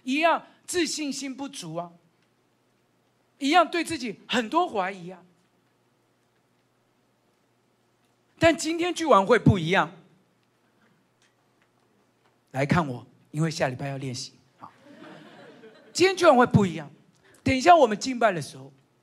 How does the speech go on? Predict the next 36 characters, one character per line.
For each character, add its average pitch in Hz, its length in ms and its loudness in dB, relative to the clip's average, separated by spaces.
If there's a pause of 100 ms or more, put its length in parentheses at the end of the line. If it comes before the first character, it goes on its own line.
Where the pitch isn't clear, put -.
(440)
我 208 100 -2
们 254 80 4
要 302 100 6
向 294 320 2
神 180 320 -6
重 208 380 2
新， 285 500 -6 (540)
重 240 340 0
新 294 440 -4
确 - 360 4
认， 226 460 0 (1300)
要 262 300 8
一 262 80 -2
个 196 440 0 (260)
属 190 380 -4
神 180 320 0
的 214 100 4
救 233 360 8
恩 196 120 6
的 190 100 0
头 147 240 4
盔， 175 480 -4 (1120)
康 302 260 6
啷 302 220 8 (280)
戴 190 180 6
好。 127 180 -6 (840)
也 180 120 2
就 277 140 4
是 269 60 2
说， 262 280 -2 (760)
我 190 100 0
们 240 100 2
重 196 200 -2
新 226 180 -6
确 220 160 0
认， 190 220 -4